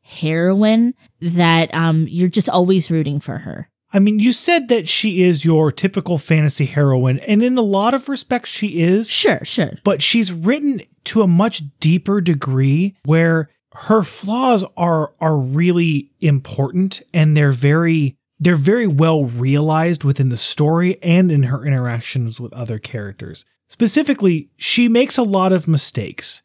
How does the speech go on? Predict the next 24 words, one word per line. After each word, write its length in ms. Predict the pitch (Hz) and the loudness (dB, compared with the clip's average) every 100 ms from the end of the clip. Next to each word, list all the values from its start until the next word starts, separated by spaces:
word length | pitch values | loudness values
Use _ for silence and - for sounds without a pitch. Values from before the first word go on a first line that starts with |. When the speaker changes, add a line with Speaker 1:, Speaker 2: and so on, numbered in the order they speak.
| - | -8
Speaker 1:
Mm-hmm. 320 | 311 240 202 196 | -2 0 0 0
Speaker 2:
And 340 | 190 185 - _ - | 2 2 -2 _ -6
it's 220 | 214 - | -4 0
not, 320 | 233 285 285 - | 0 0 -2 -4
it's 200 | 208 - | -4 0
not 240 | 226 247 | -2 0
your 120 | 220 | -2
stereotypical, 1000 | - - 202 196 165 180 170 165 170 175 - | -2 0 2 2 0 -2 -4 -2 -2 -2 -2
"Oh, 240 | 240 233 | 2 2
well, 340 | 160 160 165 165 | 2 2 2 2
you 140 | 156 | 2
know, 240 | 143 147 | 2 2
the 120 | 143 143 | 0 -2
fantasy 420 | 156 156 147 143 | -2 -2 -4 -6
heroine, 400 | 147 151 147 143 | -4 -2 -2 -4
she's 200 | - 110 | -6 -10
always 280 | 117 170 147 | -4 -4 -2
getting 240 | 180 202 | -2 0
into 180 | 214 240 | -2 -4
trouble 520 | - 285 285 233 220 | -2 0 2 2 2
and 120 | 214 | 0
she's 220 | 185 - 180 | 0 0 0
Speaker 1:
<laughs> 80 | 185 | 2
Speaker 2:
always 280 | 208 214 | 2 0